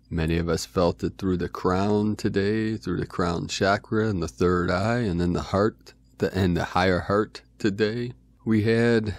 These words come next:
a calm in the Schumann resonance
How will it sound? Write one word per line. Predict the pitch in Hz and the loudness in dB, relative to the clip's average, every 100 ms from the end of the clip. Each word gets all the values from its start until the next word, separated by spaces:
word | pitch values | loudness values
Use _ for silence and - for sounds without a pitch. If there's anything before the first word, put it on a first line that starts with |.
| - - - _ _ - | -12 -20 -20 _ _ -8
a | 92 | -8
calm | - - 98 98 107 127 143 143 - - - | -4 0 4 4 4 4 2 0 -4 -18 -10
in | 104 95 90 | -2 0 0
the | 87 85 85 80 | 2 2 0 -2
Schumann | - - 98 104 104 | -4 -2 0 0 0
resonance | 104 107 110 117 113 110 - - - | 0 -2 -2 0 -2 -4 -12 -14 -18